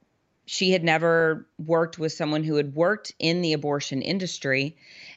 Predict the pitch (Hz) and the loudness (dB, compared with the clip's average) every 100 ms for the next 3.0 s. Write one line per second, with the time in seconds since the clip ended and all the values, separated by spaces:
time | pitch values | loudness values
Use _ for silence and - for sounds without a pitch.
0 | - 165 160 156 156 165 156 151 - 151 | 0 2 4 2 2 2 2 0 0 0
1 | 147 143 143 _ _ - 160 - 143 147 | 0 -4 -10 _ _ -6 -6 -4 -4 -2
2 | 143 - 147 135 - - 202 151 147 | -4 -6 -6 -6 -8 -4 -2 0 -2